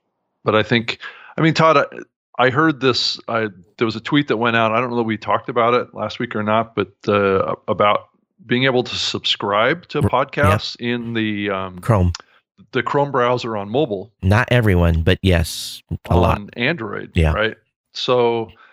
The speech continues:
Speaker 1: they've, something has happened with that. I don't know if that subscribe process has been there for a long time and we just haven't noticed it, or if it was a recent addition of the ability to subscribe to a podcast in the Chrome browser on Android.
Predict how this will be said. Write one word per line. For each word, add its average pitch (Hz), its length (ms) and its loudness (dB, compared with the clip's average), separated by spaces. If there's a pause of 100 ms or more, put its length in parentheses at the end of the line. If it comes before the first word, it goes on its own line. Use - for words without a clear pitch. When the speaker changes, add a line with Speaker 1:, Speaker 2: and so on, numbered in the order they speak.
(380)
Speaker 1:
they've, 107 340 -2 (540)
something 170 480 0
has 135 140 -2
happened 120 400 -2
with 110 160 -6
that. 110 80 0
I 113 100 2
don't 120 200 0
know 127 120 0
if 120 120 -2
that 120 180 0
subscribe 117 480 -4
process 117 420 -4
has 101 140 -8
been 104 240 -4
there 123 160 -4
for - 160 -6
a 98 80 -2
long 101 240 -2
time 113 240 -2
and 110 100 -4
we 101 80 -4
just 98 220 -4
haven't 95 260 -4
noticed 104 440 -2
it, 196 280 2
or 107 360 4
if 104 140 -4
it 101 140 -4
was 104 400 -4
a 107 100 0
recent 110 440 0
addition 98 580 -2 (1000)
of 98 420 2 (300)
the 113 80 2
ability 110 360 2
to 104 120 -4
subscribe 107 520 0
to 98 160 -4
a 90 100 -2
podcast 110 640 -4
in 123 380 -2
the 101 80 -2
Chrome 107 320 -6
browser 101 600 0
on 95 220 -8
Android. 104 480 -8